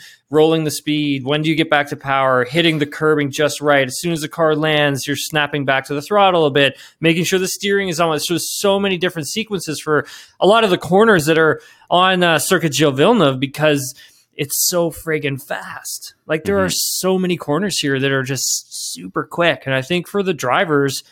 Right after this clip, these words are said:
Speaker 1: it's a huge challenge to drive a Formula One car here because in some of the turns, like turn three, four,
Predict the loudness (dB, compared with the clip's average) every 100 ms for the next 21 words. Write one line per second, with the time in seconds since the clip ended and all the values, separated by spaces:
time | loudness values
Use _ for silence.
0 | _ _ _ _ _ -2 2 4 2 2
1 | 2 2 2 0 -4 -8 -10 _ -12 0
2 | 2 2 0 0 2 2 2 0 0 0
3 | 0 -4 -8 -8 -4 2 4 4 0 -4
4 | -8 -14 _ _ _ -6 0 0 0 -2
5 | -2 -2 -2 -2 -2 -4 -10 -4 -4 -4
6 | -4 -4 -2 -2 0 -2 -4